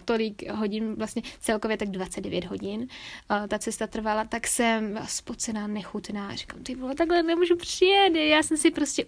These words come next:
já jsem měla do Vídně s mokrou hlavou, abych měla prostě hezké ty vlasy prostě před ním, ale smrděla jsem, byla jsem spocená. Teďka ještě jak přijedete prostě z těch mínus, nevím, bývalo, bylo mi si minus dvanáct, když jsem odjížděla a přijedete do třiceti stupňů, tak prostě jako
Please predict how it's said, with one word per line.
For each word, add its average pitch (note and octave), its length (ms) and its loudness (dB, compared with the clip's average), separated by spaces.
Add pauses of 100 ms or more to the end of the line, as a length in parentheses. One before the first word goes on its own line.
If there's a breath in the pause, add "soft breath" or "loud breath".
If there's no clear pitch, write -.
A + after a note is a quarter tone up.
(320 loud breath)
já C4+ 60 6
jsem C#4+ 120 6
měla C#4 340 6
do B3 160 6
Vídně C4 260 6
s B3 40 2
mokrou C4 260 4
hlavou, A#3 300 2
abych A#3+ 200 4
měla A#3+ 260 0
prostě A#3 280 -2
hezké A3+ 340 -2
ty A3+ 140 -2
vlasy A3 520 -2
prostě A3+ 260 -4
před G#3+ 260 -4
ním, G#3+ 160 0
ale G3+ 160 2
smrděla G#3+ 520 0
jsem, G3+ 200 -6
byla G#3+ 140 -6
jsem A3+ 140 -4
spocená. G#3 420 -6 (300 loud breath)
Teďka - 260 0
ještě A#3+ 240 0
jak A3+ 140 0
přijedete A3 440 0
prostě G3+ 320 -4
z - 100 -4
těch A3 180 2
mínus, A3 400 0
nevím, F3+ 420 -2 (280)
bývalo, G#3+ 520 0
bylo G#3+ 220 0
mi A3 120 0
si G#3+ 140 -4
minus A3 360 0
dvanáct, G3+ 380 -2
když G#3 140 -4
jsem G#3+ 180 -4
odjížděla G#3 540 0 (460 loud breath)
a A3+ 80 4
přijedete A3 440 2
do G3+ 120 2 (160)
třiceti A#3 420 -4
stupňů, F#3+ 420 -8
tak F3+ 140 -12
prostě F3+ 340 -6
jako F#3+ 460 -2